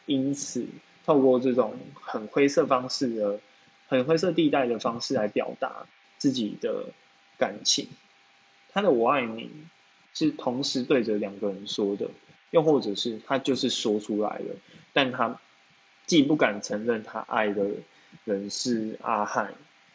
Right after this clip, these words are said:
也不敢说他就是专-，大-，专门把这个大惊喜送给他，所以只能，还是只能就是告诉全世界说，“我就是给班班。”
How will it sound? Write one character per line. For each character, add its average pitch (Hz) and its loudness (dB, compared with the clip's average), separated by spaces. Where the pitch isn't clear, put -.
也 120 -2
不 139 2
敢 113 2
说 113 0
他 135 -2
就 135 4
是 117 0
专-， 139 2
大-， 139 10
专 160 4
门 123 2
把 104 4
这 123 0
个 117 0
大 113 6
惊 110 -2
喜 117 -8
送 107 -6
给 107 -4
他， - -12
所 143 2
以 123 4
只 113 -8
能， 98 -8
还 127 2
是 151 0
只 127 -8
能 98 -8
就 123 -2
是 123 2
告 123 8
诉 127 2
全 107 -4
世 - -4
界 110 2
说 107 0
，“我 101 0
就 117 -4
是 113 -4
给 95 -2
班 95 -6
班。” 92 -8